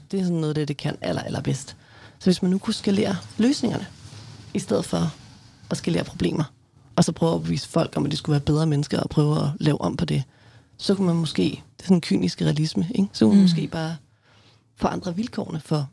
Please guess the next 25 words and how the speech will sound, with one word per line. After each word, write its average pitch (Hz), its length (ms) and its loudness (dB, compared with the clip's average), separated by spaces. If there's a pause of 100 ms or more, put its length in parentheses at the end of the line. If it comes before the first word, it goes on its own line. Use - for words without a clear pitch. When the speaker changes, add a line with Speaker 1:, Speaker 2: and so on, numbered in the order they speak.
Speaker 1:
hvad 165 100 2
det 151 80 -2
var 156 80 -4
for 175 80 -8
nogle 156 120 -4
ting, - 260 -10
vi 170 40 -4
lavede 151 240 -2
i 185 40 -4
verden. 226 240 0 (1200)
Så - 140 0
det 254 180 2
begyndte 202 320 -2
jeg 196 160 -2
at 165 80 2
nørde 151 380 2 (160)
helt - 220 -4
sindssygt, - 500 -4 (240)
øh, 170 280 6
og - 60 -4
fik - 240 -2
nogle 175 140 4
fantastiske 170 640 0
studiekammerater, 208 840 0 (600)
og 165 360 0